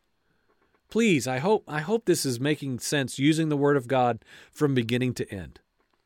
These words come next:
"But you," okay, you what? "You who believe that Yeshua is,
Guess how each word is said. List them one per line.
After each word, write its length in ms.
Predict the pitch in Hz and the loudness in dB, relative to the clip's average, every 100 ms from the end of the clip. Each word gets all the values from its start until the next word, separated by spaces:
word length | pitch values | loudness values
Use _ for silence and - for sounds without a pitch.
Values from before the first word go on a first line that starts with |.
| _ _ _ _ _ _ _ - | _ _ _ _ _ _ _ 4
"But 240 | 147 139 | 6 6
you," 600 | 120 160 277 190 175 220 - | 2 4 8 10 8 4 -4
okay, 240 | 131 147 | -2 0
you 360 | 143 131 185 214 | 0 2 2 4
what? 440 | 175 170 113 - _ _ _ _ _ - | 6 6 6 0 _ _ _ _ _ -2
"You 300 | 151 226 190 | 4 6 6
who 120 | 220 | 8
believe 560 | 175 196 220 233 196 | 10 10 10 6 6
that 140 | 175 165 | 4 4
Yeshua 500 | 170 - 233 226 196 | 2 4 8 10 10
is, 240 | 165 - | 8 2